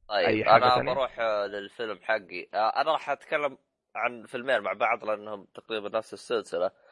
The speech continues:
Speaker 1: اللي هو فيلم، آه، تيكن. تيكن ون، تيكن تو، تيكن ثري. ثري تو بالطريق
Speaker 2: آه.
Speaker 1: جاي.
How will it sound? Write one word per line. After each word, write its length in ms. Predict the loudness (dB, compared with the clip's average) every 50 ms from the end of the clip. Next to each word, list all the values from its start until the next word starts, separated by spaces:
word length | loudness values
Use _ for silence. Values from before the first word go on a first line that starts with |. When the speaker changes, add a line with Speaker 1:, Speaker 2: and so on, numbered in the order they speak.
| -20 -20 _ _ -2
Speaker 1:
اللي 220 | 0 0 4 6 6
هو 560 | 6 6 4 4 4 4 4 4 2 2 0 -4
فيلم، 380 | -6 -8 -8 -8 -8 -10 -8 -6
آه، 200 | -2 -2 -2 -2
تيكن. 460 | -4 -6 -6 -6 -6 -6 _ -16 -20 _ _ _ _ _ _ _
تيكن 440 | -6 -6 -6 -6 -6 -10 -10 -8 -4
ون، 360 | -4 -4 -4 -4 -6 -16 -10
تيكن 480 | -6 -4 -4 -4 -6 -8 -16 -16 -16
تو، 340 | -12 -10 -8 -8 -8 -8 -10
تيكن 420 | -10 -8 -8 -8 -8 -8 -12 -14 -14
ثري. 260 | -12 -12 -12 -12 -12 -10
ثري 260 | -6 -2 -2 -2 -2 0
تو 340 | 0 -2 -2 -2 -4 -8 -12 -16 -16 -16 -12 -4 0
بالطريق 540 | 2 2 2 2 0 _ -6 -6 -6 -6 -6
Speaker 2:
آه. 60 | -6
Speaker 1:
جاي. 280 | -2 0 0 0 -2